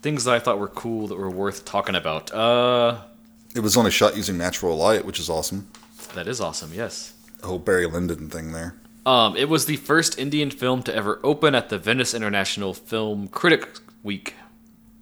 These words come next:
Speaker 1: I thought that was pretty cool.
Speaker 2: Hmm?
Speaker 1: A little, uh, acclaim for it.
Speaker 2: Yep.
Speaker 1: Um,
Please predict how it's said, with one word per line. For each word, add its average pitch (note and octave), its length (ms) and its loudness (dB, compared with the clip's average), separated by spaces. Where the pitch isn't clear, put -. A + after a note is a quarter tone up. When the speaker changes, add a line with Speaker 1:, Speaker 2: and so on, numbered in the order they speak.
Speaker 1:
I F#2 60 -8
thought G2 160 -2
that A#2 80 6
was A2+ 100 0
pretty F#2+ 200 -10
cool. F#2 240 -6
Speaker 2:
Hmm? D3+ 240 -2
Speaker 1:
A G#2+ 40 -10
little, G#2 340 0
uh, F#2 160 0
acclaim G2+ 380 -4
for G#2+ 240 -2
it. - 180 -4
Speaker 2:
Yep. - 300 0
Speaker 1:
Um, F2+ 540 -6